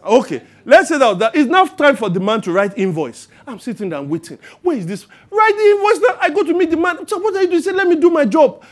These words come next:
I'm waiting for the other guy. He now said, "Come, come, wait. This five five zero zero seven, Shebi, that is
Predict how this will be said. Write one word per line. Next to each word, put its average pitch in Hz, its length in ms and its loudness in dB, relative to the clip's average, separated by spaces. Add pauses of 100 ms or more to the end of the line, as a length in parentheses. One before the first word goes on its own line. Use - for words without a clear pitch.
(120)
I'm 262 140 0
waiting 359 240 2
for 262 140 2
the 294 120 0
other 277 180 0
guy. 226 160 -4
He 175 60 -10
now 220 140 -10
said, 196 200 -16
"Come, 165 160 -20
come, 147 220 -20
wait. 143 200 -14 (1000)
This 294 160 -4
five 214 260 -8
five 165 240 -10
zero 165 180 -8
zero 147 120 -10
seven, 139 180 -12
Shebi, 202 280 -10
that 262 240 -8
is 139 260 -12